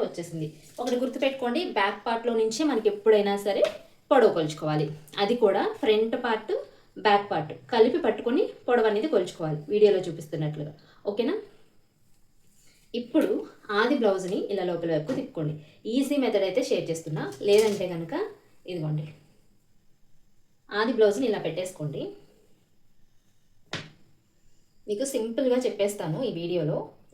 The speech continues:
లెంత్ ఎక్కువైనా బిగినర్స్కి యూజ్ అయ్యే టిప్స్ అయితే ఉంటాయన్నమాట. క్రాస్ కట్ బ్లౌజ్ కదా, మీకు ఫ్రంట్ పార్ట్ కూడా అర్థమయ్యే మెథడ్లో అయితే షేర్ చేస్తానండి. కాకపోతే మీరు కొంచెం ఓపికగా వినాలి. ఓపికగా విన్నారంటే మీకు టైమ్ అనేది వేస్ట్ అవ్వదు, ఎందుకంటే మీరు విన్న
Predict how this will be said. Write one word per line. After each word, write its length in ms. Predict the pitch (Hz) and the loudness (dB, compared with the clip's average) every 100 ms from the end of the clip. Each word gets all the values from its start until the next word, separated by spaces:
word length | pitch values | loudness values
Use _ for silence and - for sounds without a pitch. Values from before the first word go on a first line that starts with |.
| 180 | -4
లెంత్ 260 | 202 254 254 | -2 0 0
ఎక్కువైనా 440 | - 233 220 269 466 - - - 220 | 2 -2 -2 -4 -6 -12 -20 -4 0
బిగినర్స్కి 460 | 233 254 262 302 233 | 2 2 0 -2 0
యూజ్ 240 | 233 254 262 | 2 2 4
అయ్యే 120 | 247 240 | 4 0
టిప్స్ 220 | 220 220 | -2 -2
అయితే 120 | 202 233 | 0 -2
ఉంటాయన్నమాట. 480 | 196 196 170 156 147 - - | -2 -6 -4 -2 -4 -6 -6
క్రాస్ 260 | 185 185 - | -4 -4 -4
కట్ 120 | 196 180 | -6 -2
బ్లౌజ్ 200 | 180 170 185 | -4 -4 -8
కదా, 160 | 247 - - - 202 | -8 -10 -14 -16 -12
మీకు 160 | 202 202 | -6 -6
ఫ్రంట్ 300 | - 196 214 285 | -6 -6 -4 -2
పార్ట్ 180 | 226 214 208 | -4 -2 -2
కూడా 100 | 190 | -2
అర్థమయ్యే 420 | 160 208 202 202 202 | -4 -6 -4 -2 -4
మెథడ్లో 260 | 180 180 175 | -4 -4 -2
అయితే 120 | 170 214 190 | -2 -4 -4
షేర్ 140 | 170 156 | -6 -6
చేస్తానండి. 520 | - 175 160 156 285 - - _ _ - _ _ _ _ | -8 -8 -4 -4 -4 -10 -20 _ _ -20 _ _ _ _
కాకపోతే 380 | 262 254 247 302 311 | -4 0 0 0 0
మీరు 120 | 240 208 | -2 -4
కొంచెం 200 | 202 226 196 | -4 -2 -2
ఓపికగా 400 | 202 247 226 233 208 | -2 -4 -2 -2 -2
వినాలి. 280 | 175 151 147 - 214 | -2 -4 -4 0 2
ఓపికగా 400 | 220 254 247 233 208 | 2 0 2 4 2
విన్నారంటే 560 | 202 220 233 220 208 311 | 0 0 0 -2 -2 -2
మీకు 220 | 240 208 185 - 214 | -4 -6 -10 -8 -4
టైమ్ 220 | 202 233 262 | -2 -2 0
అనేది 160 | 247 208 | 2 2
వేస్ట్ 240 | 202 233 | 2 0
అవ్వదు, 160 | 180 156 180 | -4 -4 -8
ఎందుకంటే 340 | 202 214 302 240 | -4 -2 -2 -2
మీరు 160 | 202 196 - - - 202 | -4 -6 -10 -18 -12 -4
విన్న 180 | 208 | -2